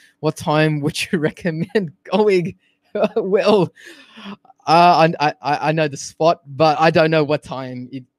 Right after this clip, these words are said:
it, it's best to go there. It's not something that I've ever done. Um, I get asked every single live stream, "When's the, whe-,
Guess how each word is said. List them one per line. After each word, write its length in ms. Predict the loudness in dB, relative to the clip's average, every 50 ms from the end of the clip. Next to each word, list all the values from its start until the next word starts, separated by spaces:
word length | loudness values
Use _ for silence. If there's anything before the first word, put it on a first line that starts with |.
| -10
it, 160 | -10 -10 -10 _ -12
it's 260 | -12 -12 -12 -14 -12
best 260 | -8 -6 -6 -6 -8 -12
to 60 | -8
go 200 | -4 -4 -2 -2
there. 320 | -2 -4 -6 -6 -8 -10 _ _ _ _ _ _ _ _ _ _ _ _ _ _ -4
It's 180 | -4 -2 2
not 160 | 2 2 2 4
something 280 | 2 0 2 2 2
that 120 | 4 6 6
I've 140 | 6 6
ever 160 | 6 4 2 2
done. 380 | 2 2 2 2 2 -2 -6 _ _ _ _ _ _ _ -4
Um, 680 | 0 0 2 2 2 2 0 -2 -4 -6 -8 -10 -12 -14 _ _ _ _ _ _ _ _ _ _ _ _ -10
I 120 | -4 -4 -2
get 160 | -2 -2 -2 0
asked 260 | -2 -2 -2 -4 -10 -8
every 380 | -4 -2 -2 -2 -2 -2 -6 -6
single 260 | -6 -6 -8 -6 -4
live 220 | -2 -2 -2 -2
stream, 440 | -4 -4 -4 -2 -2 -2 -2 -4 -8 _ _ _ _ _
"When's 340 | -2 0 2 2 2 0 -2
the, 320 | -2 -2 -2 -2 -2 -4 -4
whe-, 260 | -4 -4 -4 -4